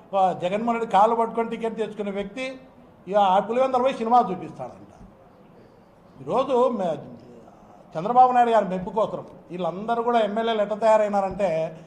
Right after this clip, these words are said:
రాష్ట్రంలో చాలామంది ఎమ్మెల్యేలు ఎక్కడ చూసినా అవినీతి, అక్రమాలు, దోపిడీ.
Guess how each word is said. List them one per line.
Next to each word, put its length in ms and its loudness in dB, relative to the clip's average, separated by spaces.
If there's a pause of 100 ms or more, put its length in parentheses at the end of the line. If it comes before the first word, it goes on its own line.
(260)
రాష్ట్రంలో 520 2
చాలామంది 680 4
ఎమ్మెల్యేలు 600 -4 (340)
ఎక్కడ 380 -2 (140)
చూసినా 240 -2
అవినీతి, 500 0
అక్రమాలు, 580 0
దోపిడీ. 500 -6